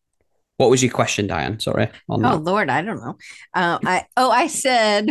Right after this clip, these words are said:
Speaker 2: <laughs> "Were you exercising?" I was asking,
Speaker 1: Oh,
Speaker 2: like,
Speaker 1: yeah,
Speaker 2: what,
Speaker 1: yeah, yeah, yeah.
Speaker 2: were,
Speaker 1: So,
Speaker 2: was it, like,
Speaker 1: yeah.
Speaker 2: a normal place that they wanted you to come in at eight and leave at five, or were they, like, asking you to stay till three in the morning?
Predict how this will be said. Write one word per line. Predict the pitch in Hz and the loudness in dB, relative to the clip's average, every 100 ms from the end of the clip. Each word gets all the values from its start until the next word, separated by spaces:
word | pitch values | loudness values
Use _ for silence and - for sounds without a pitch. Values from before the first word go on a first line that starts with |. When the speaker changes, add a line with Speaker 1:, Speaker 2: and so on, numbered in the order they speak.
| 247 | -4
Speaker 2:
<laughs> | - - | -10 -6
"Were | 208 | 2
you | 214 208 - | 2 2 0
exercising?" | 208 - 220 - 175 151 220 | -2 -2 -6 -2 -2 0 -2
I | 294 | 0
was | 294 247 | 0 0
asking, | 208 208 165 | 0 4 6
Speaker 1:
Oh, | 165 | 8
Speaker 2:
like, | 147 | 8
Speaker 1:
yeah, | 139 | 6
Speaker 2:
what, | 123 113 | 6 4
Speaker 1:
yeah, | 104 | 4
yeah, | |
yeah. | 90 131 135 | 4 4 4
Speaker 2:
were, | |
Speaker 1:
So, | - 151 143 | 4 4 4
Speaker 2:
was | 294 339 | 4 0
it, | 285 | 2
like, | 160 | 6
Speaker 1:
yeah. | 143 110 | 6 4
Speaker 2:
a | |
normal | 254 254 262 262 220 _ _ | 2 -2 -2 -4 -6 _ _
place | 240 240 247 - | -8 -6 -8 -4
that | 226 190 _ _ | -4 -4 _ _
they | 202 | -2
wanted | 190 202 208 190 | 0 0 -2 -4
you | |
to | 196 | -6
come | - 202 | -4 -4
in | 196 | -4
at | 190 | -4
eight | 196 196 | -4 -4
and | 190 | -4
leave | 190 180 | -4 -4
at | 185 | -2
five, | 190 190 185 | 0 0 0
or | 190 | -2
were | 190 | -2
they, | 190 208 | -2 -2
like, | 202 190 | -2 -2
asking | 180 190 - 185 | -2 -4 -6 -12
you | 175 | -10
to | |
stay | - 185 | -8 -4
till | 175 | -4
three | - 180 175 | -4 -2 -2
in | 165 | -2
the | |
morning? | 160 156 123 | -6 -6 -10